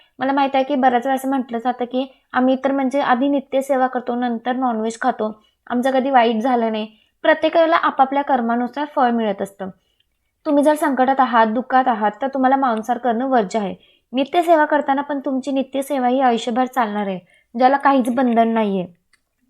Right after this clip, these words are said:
"ताई, मला मांसाहार पण करायचं आहे आणि मला स्वामी सेवाही करायची आहे." मी असं ब-, अजिबात म्हणणार नाही की दोघांपैकी एकच करा. जर असं म्हटलं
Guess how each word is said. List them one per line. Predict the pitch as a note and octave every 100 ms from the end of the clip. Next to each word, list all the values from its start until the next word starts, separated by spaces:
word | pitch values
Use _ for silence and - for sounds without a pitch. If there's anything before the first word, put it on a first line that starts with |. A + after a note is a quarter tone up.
| _ _ _ -
"ताई, | D#4+
मला | E4+ E4+
मांसाहार | D#4+ A#3+ A#3+ C4
पण | B3+ C#4+
करायचं | C#4 A#3+ A3+ A#3
आहे | A3+
आणि | A#3+
मला | B3+ B3+
स्वामी | C4+ C4+ G#3+
सेवाही | A3 A#3+ A#3+
करायची | B3 A#3 F#3+ F#3+
आहे." | F#3+ _ _ _
मी | C#4
असं | D4+ E4
ब-, | D#4 D#4+ C#4+
अजिबात | A#3+ C4 D4 D4
म्हणणार | D4 C4 B3+
नाही | B3+
की | C4+
दोघांपैकी | B3+ A#3 A#3 B3 B3
एकच | B3+ A#3+ G#3
करा. | - F#3+ F#3 _ _
जर | -
असं | C4 C4
म्हटलं | C#4+ C4+ C4